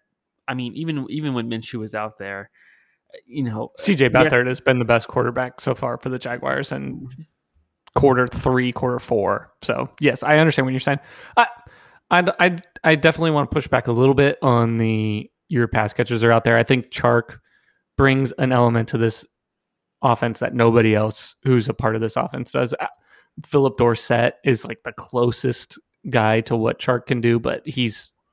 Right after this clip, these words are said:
Speaker 2: not the size nor the strength of D J Chark. So I think just getting that guy who teams have to be aware of, that he's, he can,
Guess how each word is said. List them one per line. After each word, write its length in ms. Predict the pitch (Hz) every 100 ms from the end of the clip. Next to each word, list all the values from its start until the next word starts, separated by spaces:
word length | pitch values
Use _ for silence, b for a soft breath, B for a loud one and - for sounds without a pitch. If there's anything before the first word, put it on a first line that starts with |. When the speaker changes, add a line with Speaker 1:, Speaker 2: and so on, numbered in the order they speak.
| _
Speaker 2:
not 200 | - 131
the 80 | -
size 600 | - - 113 107 110 110
nor 180 | 131 117
the 100 | 120
strength 440 | 120 - 120 135 -
of 100 | 180
D 120 | 196
J 140 | 196
Chark. 240 | 196 208 208 - _ _ _ _ _ _ _ - B B B -
So 180 | 175 170
I 80 | 147
think 260 | 175 170 - _ _ _
just 240 | 143 156 -
getting 260 | 160 156
that 240 | 143 131 113
guy 360 | 127 120 135
who 360 | 127 123 113 113 - _ _ _
teams 300 | - 135 123
have 200 | 123 123
to 60 | 120
be 460 | 113 110 107 113 - _ _ _ _ _ _ _ _ _ _
aware 440 | 123 113 110 110 117
of, 300 | 117 120 -
that 140 | -
he's, 280 | - 117 - _ - - _
he 200 | - 127
can, 180 | -